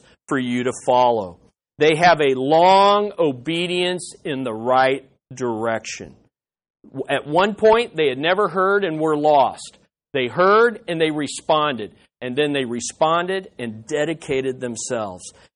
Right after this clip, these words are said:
And so we see the second thing I want you to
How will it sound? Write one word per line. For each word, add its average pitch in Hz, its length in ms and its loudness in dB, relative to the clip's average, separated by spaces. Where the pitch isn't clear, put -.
And 127 200 -2
so 151 480 4
we 156 140 4
see 180 280 0
the 139 100 -2
second 175 400 0
thing 160 160 0
I 151 40 0
want 147 220 -2
you 139 80 -8
to 120 80 -8